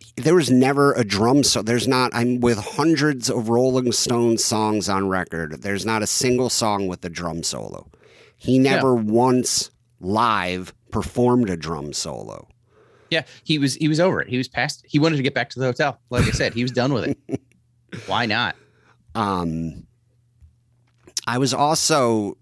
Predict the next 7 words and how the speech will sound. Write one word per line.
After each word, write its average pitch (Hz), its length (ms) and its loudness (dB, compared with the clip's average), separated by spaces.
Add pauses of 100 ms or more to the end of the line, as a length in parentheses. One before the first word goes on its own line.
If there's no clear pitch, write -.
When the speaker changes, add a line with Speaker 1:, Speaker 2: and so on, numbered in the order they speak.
(140)
Speaker 1:
surprised, 107 720 -2
not 139 220 0
surprised, 85 920 -2
but 107 300 0 (220)
I 123 80 -2
can't 165 420 -4
think, 143 460 -2